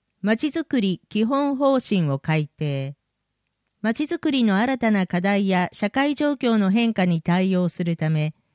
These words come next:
九段下竹橋エリアまちづくり基本方針を改定しました。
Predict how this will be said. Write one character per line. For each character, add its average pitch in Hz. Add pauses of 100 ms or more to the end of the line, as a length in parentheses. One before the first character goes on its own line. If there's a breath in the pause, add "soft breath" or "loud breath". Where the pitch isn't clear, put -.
(200)
九 247
段 285
下 -
竹 196
橋 262
エ 262
リ 202
ア 156
ま 185
ち 269
づ 277
く 254
り 180
基 190
本 262
方 262
針 180
を 147
改 185
定 190
し -
ま 170
し -
た。 131